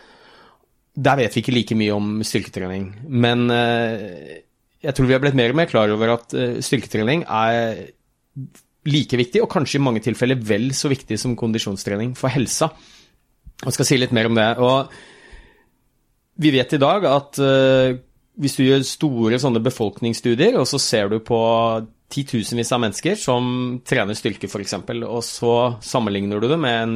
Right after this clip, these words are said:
lignende gruppe som ikke gjør det, og så ser du hvor hyppig de får sykdommer, hvor tidlig de dør, så ser vi at det er en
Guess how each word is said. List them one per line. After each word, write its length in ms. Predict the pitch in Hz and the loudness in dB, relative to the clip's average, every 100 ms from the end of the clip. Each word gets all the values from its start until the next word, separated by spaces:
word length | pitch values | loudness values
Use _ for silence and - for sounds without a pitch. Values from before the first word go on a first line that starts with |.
| 113 | 0
lignende 300 | 113 101 104 | 0 0 -2
gruppe 380 | 113 113 147 220 | -2 -2 0 -2
som 400 | - 131 123 98 - | -2 -4 -4 -8 -8
ikke 280 | 143 - 98 | -10 -8 -4
gjør 140 | 98 117 | -2 0
det, 120 | 226 - - - 185 175 | -2 -4 -16 -18 -16 -12
og 60 | |
så 140 | - 123 | -6 -2
ser 240 | - 101 | 0 0
du 160 | 101 113 | -2 -2
hvor 300 | 113 113 113 | -2 0 0
hyppig 260 | 143 - 104 | 0 -2 -4
de 120 | 107 | -4
får 160 | 123 - | -4 -4
sykdommer, 640 | 127 107 - 101 101 110 113 | -4 -4 -4 -2 0 0 0
hvor 160 | 113 | -4
tidlig 380 | - 127 95 98 | -2 0 0 -2
de 80 | 104 | -2
dør, 400 | 101 104 110 117 - | 0 2 2 0 -6
så 160 | 120 - | -10 -6
ser 200 | - 92 | -6 -4
vi 80 | |
at 120 | 104 - | -6 -6
det 80 | |
er 140 | 101 | -8
en 60 | 110 | -8